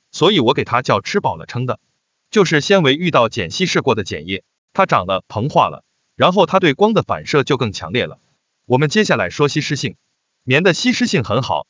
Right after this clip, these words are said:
刚才讲过了，但是其实对于棉来说也相对来说它容易造成细菌或者霉菌的侵蚀。不知道大家有没有感觉到，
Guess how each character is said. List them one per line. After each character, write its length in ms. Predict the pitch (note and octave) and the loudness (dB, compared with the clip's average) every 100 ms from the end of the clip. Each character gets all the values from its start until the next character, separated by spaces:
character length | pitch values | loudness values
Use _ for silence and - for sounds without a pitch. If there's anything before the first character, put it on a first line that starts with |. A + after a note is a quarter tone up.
| _ | _
刚 160 | E3+ F#3+ | 0 0
才 180 | B2 A2+ | 0 -2
讲 220 | G2+ D#2 | -4 -6
过 120 | F2 | -8
了， 140 | D#2 - _ _ | -10 -14 _ _
但 160 | - F#3+ | 0 2
是 160 | D#3 C#3+ | 2 0
其 200 | - F3 | 0 0
实 160 | D3+ | 0
对 180 | E3 F3 | 2 2
于 100 | D3 | 2
棉 180 | C#3+ A#2 | 2 2
来 140 | F#2+ | 2
说 200 | A2 D#3+ | 2 2
也 100 | C3 | 2
相 200 | F2+ C3 | 0 -2
对 160 | C3+ G#2 | 0 -2
来 140 | E2+ | -2
说 220 | F#2+ D3 C#3+ | 0 0 2
它 160 | D3+ | 2
容 200 | C#3+ G#2 | 0 -2
易 120 | D3 | -4
造 180 | B2 C#3 | 0 0
成 160 | - G#2+ | 0 -6
细 160 | - | -6
菌 220 | A2 B2 C3 _ | -4 -4 -4 _
或 180 | E3+ | 0
者 160 | C#3+ F#2+ | 2 0
霉 180 | D#2+ A2 | -4 -4
菌 160 | F#3+ | -2
的 100 | F#3 | -2
侵 180 | A2 B2+ | -2 -4
蚀。 260 | A2 F2 - _ _ _ _ - | -4 -8 -12 _ _ _ _ -2
不 120 | A3+ | 0
知 120 | G#3 | 2
道 200 | G3+ C#3+ | 4 4
大 160 | F#3 D3+ | 2 2
家 180 | D#3 | 2
有 140 | C#3 F#2+ | 0 -2
没 100 | G#2+ | 0
有 120 | D#3+ | 0
感 200 | D#3 D#2 | 0 -6
觉 140 | F2+ | -6
到， 180 | A#2 G2 | -2 -2